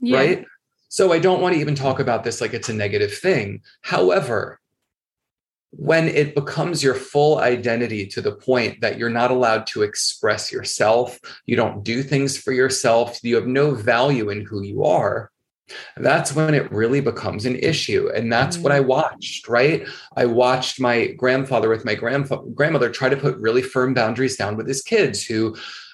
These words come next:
Speaker 2: had a lot of drug issues and alcohol issues. And my grandmother would sneak because she could not see anybody hurting or in pain and continue giving them money and bailing them out of jail and doing these things 'cause she didn't want people to hurt.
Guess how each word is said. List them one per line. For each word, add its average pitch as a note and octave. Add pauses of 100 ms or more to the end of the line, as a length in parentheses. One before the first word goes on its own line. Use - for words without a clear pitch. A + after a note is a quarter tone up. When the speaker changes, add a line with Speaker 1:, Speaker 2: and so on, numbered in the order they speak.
Speaker 2:
had B2
a -
lot A2+
of B2+
drug F3
issues A#2
and C3
alcohol D3+
issues. F#2+ (220)
And A#2+
my B2+
grandmother C3+
would C3
sneak F3
because C3+
she C3+
could C#3
not C3+
see -
anybody C3+
hurting C3
or A#2+
in A2+
pain A#2 (240)
and C#3+
continue D#3
giving C#3+
them C3
money C3+
and A2+
bailing D3
them C#3+
out C3+
of C3
jail D3
and C#3+
doing C#3
these C3
things D#3
'cause -
she -
didn't D3+
want D3
people C3+
to C#3
hurt. D#3